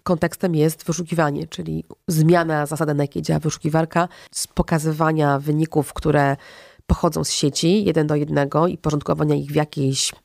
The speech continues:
w jakąś listę, która w przypadku Google'a, który jednak w mojej ocenie nadal jest najlepszą wyszukiwarką,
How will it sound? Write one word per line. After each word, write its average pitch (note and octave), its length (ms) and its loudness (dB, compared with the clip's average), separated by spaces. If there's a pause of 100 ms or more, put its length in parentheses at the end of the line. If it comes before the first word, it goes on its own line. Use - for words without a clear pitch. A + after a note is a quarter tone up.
(400)
w - 40 -4
jakąś E3 320 0
listę, C#3+ 400 -2 (300)
która D3 180 0
w C3+ 40 -12
przypadku - 320 -4
Google'a, D3 320 0
który - 240 -4
jednak C#3+ 340 -4 (100)
w - 140 -18
mojej C#3 220 2
ocenie D3 240 -2
nadal C#3+ 220 0
jest C#3 120 -6
najlepszą C#3+ 320 0
wyszukiwarką, D3 640 -2